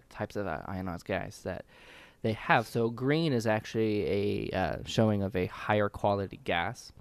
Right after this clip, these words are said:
Red is a lower quality, more common, more standard. That's why you see it used by the rebellion and even used in, um, guns.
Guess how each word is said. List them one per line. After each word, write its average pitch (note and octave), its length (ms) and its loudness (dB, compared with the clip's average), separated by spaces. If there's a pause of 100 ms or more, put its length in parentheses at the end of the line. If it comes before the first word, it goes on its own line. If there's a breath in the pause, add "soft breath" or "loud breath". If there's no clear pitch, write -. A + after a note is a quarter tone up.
(320 loud breath)
Red A2+ 340 4
is A2 200 0
a F#2 180 -2
lower G2+ 400 -4
quality, F#2+ 600 -4 (100)
more G#2+ 120 -8
common, G#2 460 -4
more G2 160 -8
standard. G#2 320 -8
That's G2+ 160 -6
why G2+ 80 -4
you G#2+ 100 -6
see G#2+ 300 -4
it A2 160 0
used G#2+ 320 -6
by F2+ 160 -4
the F2+ 100 -8
rebellion G2+ 720 -2
and G#2 180 -4
even G#2 300 -4
used G2 540 -8
in, G2 420 -10 (100)
um, F2 460 -8
guns. G#2 480 -4